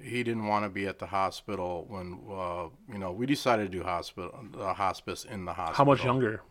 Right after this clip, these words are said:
Speaker 2: was he than
Speaker 1: Uh,
Speaker 2: her?
Speaker 1: three years.
Speaker 2: Three years.
Speaker 1: And, uh, he, he basically came out and said, "I don't wanna see my sister die." And that wasn't the first time. The first time was to her. And he went into the room and basically walked up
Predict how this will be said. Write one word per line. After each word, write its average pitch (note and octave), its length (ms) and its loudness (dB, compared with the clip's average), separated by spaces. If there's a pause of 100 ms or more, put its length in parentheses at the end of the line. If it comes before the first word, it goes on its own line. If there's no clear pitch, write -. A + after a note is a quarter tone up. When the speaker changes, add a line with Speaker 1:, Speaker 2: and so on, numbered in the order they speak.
(400)
Speaker 2:
was A#2+ 200 -2
he A#2+ 80 2
than A2 140 0
Speaker 1:
Uh, A#2 100 4
Speaker 2:
her? G#2+ 80 4
Speaker 1:
three B2 260 2
years. F2 340 -6 (220)
Speaker 2:
Three G2 160 -4
years. B2+ 200 -10 (200)
Speaker 1:
And, G#2 340 -2
uh, F#2 260 2
he, A#2 400 -2 (200)
he B2+ 440 -4
basically G#2 760 -2
came G#2 300 -6
out F#2+ 220 -2
and F#2 100 -8
said, F#2 320 -4
"I F#2 100 -4
don't F2+ 220 -6
wanna F2+ 160 -8
see - 180 -8
my F2+ 160 -8
sister F#2 400 -12
die." E2+ 360 -12 (880)
And F2+ 640 -8
that G#2 200 2
wasn't G2+ 600 -4
the G2 100 -8
first F#2+ 360 -4
time. E2+ 340 -6 (220)
The G2 180 -6
first G2+ 340 -6
time F#2+ 380 0
was F2+ 480 -8 (340)
to F#2+ 260 -8
her. F2 240 -8 (720)
And F2 380 -10
he F#2+ 200 -8
went F#2 400 -8
into G2 200 -12
the G2 80 -6
room F2+ 400 -8
and E2+ 220 -12
basically F#2+ 500 -8
walked F#2 360 -4
up F#2 220 -4